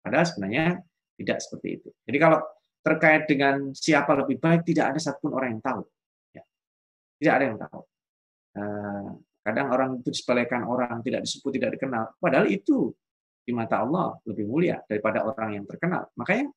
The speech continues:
kita tidak, tidak boleh menyombongkan. Posisi kita di depan Allah itu ada di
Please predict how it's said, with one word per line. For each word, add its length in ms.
kita 200
tidak, 320
tidak 160
boleh 240
menyombongkan. 520
Posisi 400
kita 320
di 80
depan 280
Allah 240
itu 120
ada 160
di 240